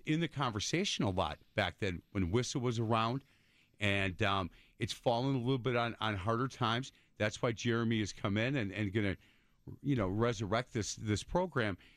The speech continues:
Do you feel like you're in the beginning of something that's gonna be, when after you leave two, three years from now, gonna be back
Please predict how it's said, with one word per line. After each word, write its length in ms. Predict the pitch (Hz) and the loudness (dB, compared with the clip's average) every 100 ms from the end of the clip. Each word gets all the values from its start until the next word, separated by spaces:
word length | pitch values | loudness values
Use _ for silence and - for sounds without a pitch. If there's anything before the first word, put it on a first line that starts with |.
| _ _ - | _ _ -2
Do 100 | 131 | 2
you 140 | 190 | 2
feel 340 | - - 190 | -2 -2 0
like 260 | 180 151 107 | 2 0 0
you're 160 | 135 143 | 0 2
in 80 | |
the 60 | 135 | 2
beginning 680 | 98 98 - 123 151 165 165 | 0 -2 -2 0 2 0 -2
of 120 | 131 107 | -4 -4
something 440 | - 131 - 131 | -2 -2 0 0
that's 200 | 107 95 | 0 -2
gonna 240 | - 120 | -2 -2
be, 340 | 104 113 107 95 - _ _ | 0 2 2 0 -8 _ _
when 260 | 113 104 101 | 0 2 2
after 320 | 113 120 139 | 0 -2 -4
you 180 | 131 117 | -2 2
leave 260 | 131 117 | 2 2
two, 180 | - 135 | -2 -4
three 260 | 120 - 117 | -4 -2 2
years 240 | 104 117 - | 4 2 0
from 120 | 127 | 0
now, 120 | 107 | 0
gonna 220 | 98 110 | 0 0
be 120 | 101 95 | 0 0
back 280 | 104 98 | 0 -2